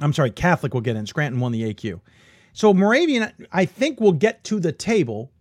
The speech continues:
I just don't know if maybe there's a team off the rankings right now, and I'm, I, and we're still digging, uh, trying to glean what the regional rankings might be on the women's side. Um, trying to dig a little bit to see if Moravian stayed there. If Moravian stayed there, I think they've got a chance.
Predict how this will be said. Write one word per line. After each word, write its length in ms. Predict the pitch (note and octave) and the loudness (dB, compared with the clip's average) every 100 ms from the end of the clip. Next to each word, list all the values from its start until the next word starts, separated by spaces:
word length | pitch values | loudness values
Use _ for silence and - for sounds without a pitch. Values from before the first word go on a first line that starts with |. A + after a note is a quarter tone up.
| _ | _
I 140 | D#3+ F#3 | -2 -2
just 340 | C#3+ A3+ - | 0 -2 0
don't 220 | A3 G#3+ | -2 0
know 220 | G3 G3+ | 0 0
if 120 | F3+ F3+ | -2 0
maybe 280 | F3+ F#3 | 0 0
there's 220 | F3 F#3 D#3 | 0 0 0
a 80 | |
team 500 | - - G3 G3 G3 G3+ _ - | -8 -8 -4 -2 -4 -6 _ -4
off 280 | D#3+ F#3 - | -2 -2 -2
the 120 | F#3 | -2
rankings 480 | E3+ F3+ F#3 F3+ D3 | 0 -2 -2 -4 -2
right 200 | D#3+ E3 | -2 -2
now, 360 | D3 D#3+ F3 | -2 -2 -4
and 100 | C#3+ | -4
I'm, 140 | D3+ E3+ | -4 -2
I, 120 | D3+ - | -2 -2
and 180 | C#3+ | -2
we're 120 | C#3 C#3 | 0 -2
still 180 | G3 | -2
digging, 440 | E3 D3 E3 E3+ E3 _ _ _ _ _ | -2 0 0 -2 -4 _ _ _ _ _
uh, 300 | C#3 C#3 C3+ | -4 -2 -4
trying 260 | - E3+ D3+ | -2 0 0
to 60 | |
glean 340 | C3 D3 E3 E3 | 0 0 2 0
what 140 | C#3 | -2
the 140 | C3+ B2 | -4 -4
regional 380 | C#3+ C#3+ C#3 | -2 -2 -2
rankings 340 | C#3 C#3+ C#3 B2+ | 0 -2 -2 -2
might 180 | C3+ B2+ | -2 -2
be 80 | |
on 80 | C3+ | -4
the 80 | B2 | -2
women's 300 | B2+ C3+ B2+ | -4 -4 -6
side. 240 | C#3 C3 - _ _ _ _ _ - | -6 -8 -12 _ _ _ _ _ -8
Um, 600 | C#3 C3+ C3+ B2+ A#2 - _ _ _ - | -4 -2 -2 -4 -8 -12 _ _ _ -20
trying 260 | - G3 G3+ | -4 0 2
to 80 | C#3+ | 0
dig 300 | C3 F#3+ F#3+ | 2 2 4
a 40 | |
little 200 | F3+ E3 | 2 2
bit 160 | D#3+ D3+ | 0 -2
to 80 | |
see 320 | C3+ - F3 D3+ | -8 -2 0 0
if 120 | - | -2
Moravian 460 | C#3 D3+ D#3+ D3 | 0 0 2 -2
stayed 440 | B2 - D3 D3 A#2+ | -4 -4 -2 0 -2
there. 180 | A2+ F#2+ | -4 -4
If 160 | A#2+ | -4
Moravian 400 | D#3 G3+ C4 A3 | -2 -2 -2 -4
stayed 280 | - G#3 G#3+ | -4 -4 -2
there, 220 | A3 G#3+ | -2 -2
I 80 | - | -4
think 240 | - G#3+ | -4 -4
they've 140 | G#3 E3+ | -4 -2
got 160 | F3+ | -2
a 60 | D3 | -2
chance. 600 | - F3 F3+ G3 - - | -4 -6 -6 -8 -14 -18